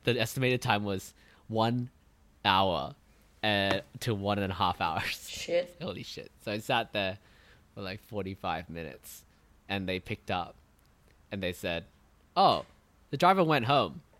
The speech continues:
Speaker 1: They didn't deliver your
Speaker 2: What
Speaker 1: shit."
Speaker 2: the
Speaker 1: <laughs> I'm like, "Fuck.
Speaker 2: fuck?
Speaker 1: Of course they didn't deliver my shit." Yeah. And it turned into a huge debacle. But, um, so they said, "We'll, we'll deliver it tomorrow, and we'll give you a call back." They didn't call back.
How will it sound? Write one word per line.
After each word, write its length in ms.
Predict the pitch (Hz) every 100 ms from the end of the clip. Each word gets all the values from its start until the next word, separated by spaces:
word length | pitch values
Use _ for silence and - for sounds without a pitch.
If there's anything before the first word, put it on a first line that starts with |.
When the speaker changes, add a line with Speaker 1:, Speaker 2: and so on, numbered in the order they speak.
| _
Speaker 1:
They 100 | 131
didn't 160 | 151
deliver 260 | 143 123 113
your 120 | 104
Speaker 2:
What 80 | -
Speaker 1:
shit." 100 | -
Speaker 2:
the 100 | 311 -
Speaker 1:
<laughs> 60 | -
I'm 60 | 123
like, 80 | -
"Fuck. 220 | - -
Speaker 2:
fuck? 100 | 254 269
Speaker 1:
Of 60 |
course 200 | - 175
they 140 | - 113
didn't 220 | 98 92
deliver 180 | 104 92
my 100 | 87
shit." 260 | - 95 82 - - - - - -
Yeah. 500 | 98 90 87 85 87 - - _ - _
And 100 | 107
it 160 | 107 101
turned 200 | 131 131
into 140 | 113 104
a 40 |
huge 380 | 92 107 101 92
debacle. 680 | 92 85 82 85 85 78 - - - - -
But, 280 | 113 95 - _ _ _ _
um, 540 | 107 101 95 95 92 98 _ _ _ _ _ _ _ _ _ _ _
so 140 | 156
they 140 | 151
said, 160 | 170 214
"We'll, 180 | 226 190
we'll 160 | 196 220
deliver 320 | 185 190 151
it 80 | 123
tomorrow, 580 | 135 104 92 90 90 104 _ _ _ _ _ _
and 80 | 123
we'll 80 | 147
give 180 | 131 131
you 80 | 113
a 40 |
call 240 | 101 104 95
back." 420 | 92 85 - -
They 120 | 127 123
didn't 260 | 135 123
call 200 | 98 101
back. 380 | 87 85 80 -